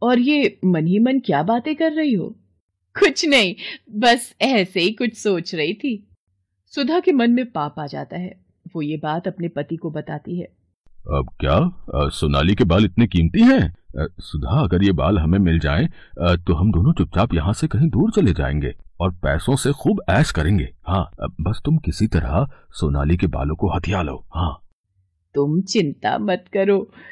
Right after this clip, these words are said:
Speaker 1: मैंने सब सोच लिया है। मैं आज रात ही जब सोनाली सो रही होगी उसके बाल काट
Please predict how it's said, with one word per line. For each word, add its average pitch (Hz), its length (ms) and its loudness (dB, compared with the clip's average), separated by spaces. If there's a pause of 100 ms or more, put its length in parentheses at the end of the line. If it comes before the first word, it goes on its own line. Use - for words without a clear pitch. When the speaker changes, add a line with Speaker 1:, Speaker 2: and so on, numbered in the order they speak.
(140)
Speaker 1:
मैंने 165 380 0
सब - 340 -2
सोच - 400 0
लिया 156 160 -2
है। 196 160 -2 (260)
मैं 151 340 0
आज 160 340 -2
रात 170 220 -2
ही 208 60 4
जब 185 180 -2
सोनाली 165 440 0
सो 175 260 -4
रही 185 160 2
होगी 196 360 0
उसके 262 280 -6
बाल 170 380 0
काट 160 340 -2